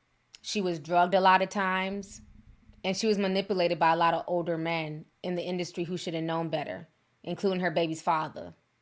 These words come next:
So I was watching Art of Dialogue, shout out to him, and, uh, M rec T V, and there were two interviews that were done with Gene Deal where he's, like, threatening to release video of her. And it just,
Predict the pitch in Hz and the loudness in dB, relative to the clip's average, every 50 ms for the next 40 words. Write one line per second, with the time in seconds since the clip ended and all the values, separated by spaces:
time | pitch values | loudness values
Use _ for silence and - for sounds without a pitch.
0 | _ _ _ _ _ _ _ _ _ _ _ _ _ _ _ _ _ _ - - | _ _ _ _ _ _ _ _ _ _ _ _ _ _ _ _ _ _ -6 6
1 | - 269 269 262 254 240 214 214 220 226 233 226 202 226 247 247 269 262 - 269 | 12 12 12 12 12 12 12 12 10 10 10 8 8 12 12 12 12 12 8 4
2 | 269 254 240 233 214 208 208 208 226 214 220 190 180 180 180 175 170 165 170 175 | 2 2 2 4 6 6 8 8 8 8 8 8 8 8 6 4 2 2 2 2
3 | 175 - - 190 175 175 175 175 - 190 190 190 180 170 175 185 196 202 - 185 | 0 2 2 4 4 4 2 2 0 -4 -4 -2 -2 -2 -2 -4 -4 -6 -6 -4
4 | 185 175 175 170 175 170 - - - 185 180 170 165 165 160 160 170 - - _ | -4 -2 -2 -2 -4 -6 -8 -2 2 4 6 6 6 4 2 0 -4 -6 -10 _
5 | _ - 185 196 202 208 220 214 208 - - 240 240 208 214 233 233 240 247 254 | _ -4 -2 0 4 6 6 6 4 2 -4 -6 -6 -4 -2 -2 -2 -2 -4 -6
6 | 240 - _ _ _ _ _ _ _ _ _ _ _ _ - 208 226 233 240 233 | -10 -14 _ _ _ _ _ _ _ _ _ _ _ _ 6 6 8 8 10 8
7 | 226 220 226 - 262 277 - 247 247 254 247 220 233 220 208 190 185 180 180 180 | 8 8 6 4 0 0 0 2 2 2 2 2 2 2 2 2 2 2 0 -2
8 | 170 180 175 180 180 175 170 175 202 165 175 170 170 170 160 180 196 240 233 170 | -2 -2 -2 -2 -2 -2 -4 -6 -6 -4 -4 -4 -4 -4 -2 0 2 2 4 4
9 | 160 156 151 156 156 - _ _ _ _ _ _ _ _ _ _ _ _ _ _ | 2 2 0 -4 -8 -12 _ _ _ _ _ _ _ _ _ _ _ _ _ _
10 | _ 190 190 208 196 196 233 233 208 226 214 190 190 - - 208 196 190 202 202 | _ 0 2 2 2 2 2 2 6 6 6 6 6 4 4 4 4 4 2 0
11 | 190 190 185 - 214 185 175 175 170 175 180 180 - - 160 165 175 180 185 175 | -2 -2 -2 -4 -4 -4 -2 -2 -2 -2 -2 -4 -6 -6 -4 -2 -2 0 2 2
12 | 165 160 160 170 165 - - 175 151 - 165 160 - 180 - 180 180 170 160 202 | 0 0 -2 -4 -8 -6 -6 -6 -4 -4 -4 -4 -4 -4 -2 -4 -4 -2 0 -2
13 | 190 196 | -2 -2